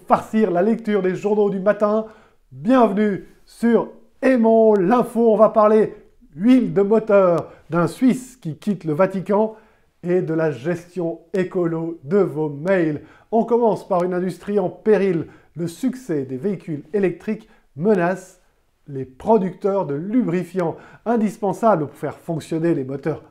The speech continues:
atmosphériques, les huiles industrielles sont en effet bien moins utiles une fois passées à l'électrique. Selon une analyse de Merrill Lynch, une baisse des volumes pourrait commencer dès deux mille vingt-cinq. Sans transition, on se rend à Rome.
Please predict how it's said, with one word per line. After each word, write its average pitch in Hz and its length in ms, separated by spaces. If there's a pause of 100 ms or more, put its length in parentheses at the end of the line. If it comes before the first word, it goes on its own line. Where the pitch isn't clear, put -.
(120)
atmosphériques, 226 760 (220)
les 214 280
huiles 196 260
industrielles 180 580
sont 170 200
en 165 80
effet 170 380 (180)
bien 196 320
moins 175 200
utiles 170 440
une 135 100
fois 156 240
passées 175 540
à 139 120
l'électrique. 170 720 (240)
Selon 185 320
une 165 100
analyse 170 480 (220)
de 123 60
Merrill 143 520
Lynch, 165 460 (220)
une 214 160
baisse 160 320
des 135 60
volumes 170 420
pourrait 143 320
commencer 185 500
dès 180 340
deux 170 120
mille 190 320 (120)
vingt-cinq. 156 720 (380)
Sans 247 200
transition, 202 540
on 202 40
se - 120
rend 220 280 (200)
à 175 100
Rome. 170 340